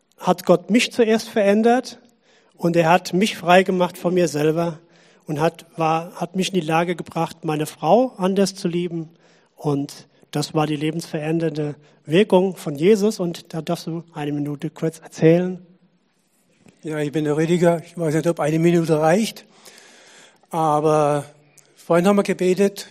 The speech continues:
Speaker 2: für Kranke und die Gebetskarten. Und da ist mir ein Wort wieder bewusst worden, das noch zum, vorher. Ähm,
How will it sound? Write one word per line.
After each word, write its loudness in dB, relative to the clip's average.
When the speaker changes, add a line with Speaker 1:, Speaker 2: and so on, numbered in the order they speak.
Speaker 2:
für 2
Kranke -2
und -4
die -2
Gebetskarten. -4
Und -6
da 4
ist 0
mir 0
ein -2
Wort 4
wieder 6
bewusst -2
worden, 4
das -4
noch -4
zum, -14
vorher. 2
Ähm, -4